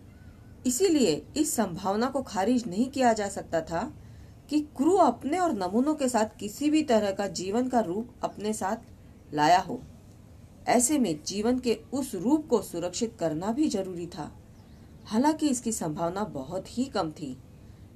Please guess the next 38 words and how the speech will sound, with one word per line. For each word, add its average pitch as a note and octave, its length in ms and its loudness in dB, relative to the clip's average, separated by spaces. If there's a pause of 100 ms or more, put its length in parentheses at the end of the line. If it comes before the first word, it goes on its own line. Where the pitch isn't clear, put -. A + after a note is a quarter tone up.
लेकिन E4 260 -2
फिर D#4 400 0
भी F4 120 0
इसके C#4+ 340 2
लिए G#3+ 240 4
क्रू A#3 240 -4
को B3+ 160 0
क्वारंटीन F3 540 0
के A#3+ 140 -2
साथ G3+ 400 -2
नमूनों G#3 440 -2
के D4+ 140 -4
साथ G#3+ 240 -2
भी A#3 200 0
जरूरी F3 520 -4
एहतियात E3+ 500 -4
बरती D3+ 320 -4
गई। A#2+ 240 -8 (880)
अपोलो F4 380 2
ग्यारह G#3+ 320 4
अभियान F3+ 400 4 (640)
पृथ्वी F4+ 320 -4
से E4+ 140 0
बाहर A#3+ 400 4
के B3 160 4
पिंड B3 400 2
से D#3 320 -2 (500)
इंसान B3+ 500 0
की C4 140 -2
पहली G3+ 360 -2
अंतरक्रिया G#3 640 0
थी, D3 280 -8 (800)
इसलिए E4 400 0
सावधानी A#3 640 4
ज्यादा D#3+ 340 2
बरती D#3 320 -2
गई B2+ 180 -4
थी। - 320 -16